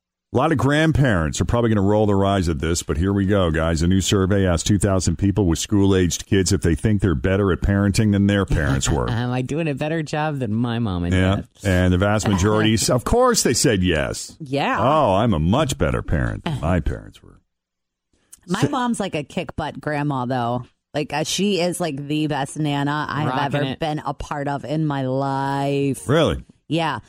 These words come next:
Speaker 2: You
Speaker 3: Like,
Speaker 2: knew that going in, though,
Speaker 3: Yeah.
Speaker 2: that that would be the case.
Speaker 3: Like, she was an amazing mom, but, like, I just feel like her nana level is off the chart. For
Speaker 1: Hmm.
Speaker 3: sure.
Speaker 2: That
Speaker 3: And
Speaker 2: is so awesome. And that you have
Speaker 3: Yeah.
Speaker 2: her.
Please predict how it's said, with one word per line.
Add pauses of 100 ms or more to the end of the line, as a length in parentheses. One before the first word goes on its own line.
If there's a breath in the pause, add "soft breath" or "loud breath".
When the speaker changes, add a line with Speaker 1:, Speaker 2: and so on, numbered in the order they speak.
(120 soft breath)
Speaker 2:
You
Speaker 3:
Like,
Speaker 2:
knew
that
going
in,
though,
Speaker 3:
Yeah.
Speaker 2:
that
that
would
be
the
case.
Speaker 3:
Like,
she
was
an
amazing
mom, (220)
but,
like,
I
just
feel
like
her
nana
level
is
off
the
chart. (600)
For
Speaker 1:
Hmm.
Speaker 3:
sure.
Speaker 2:
That
Speaker 3:
And
Speaker 2:
is
so
awesome.
And
that
you
have
Speaker 3:
Yeah.
Speaker 2:
her.